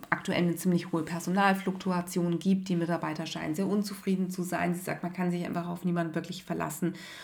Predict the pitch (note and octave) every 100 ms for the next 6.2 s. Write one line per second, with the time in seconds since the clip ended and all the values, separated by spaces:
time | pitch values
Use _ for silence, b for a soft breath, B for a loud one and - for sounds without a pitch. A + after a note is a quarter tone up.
0 | B - F3+ F#3+ F#3 F#3+ F#3+ - F3+ F#3+
1 | F#3 - D#3+ F3+ - F3+ E3+ - F#3+ F#3+
2 | - F#3 F3+ E3+ - F3 - E3+ D#3+ F#3+
3 | F#3+ F#3+ E3 F3 F#3+ - - F3 D#3+ F3
4 | F3 E3 E3 E3 E3 E3+ E3+ E3 F3 -
5 | D#3+ E3 D#3+ E3+ F3 - E3 D#3+ - D#3
6 | D#3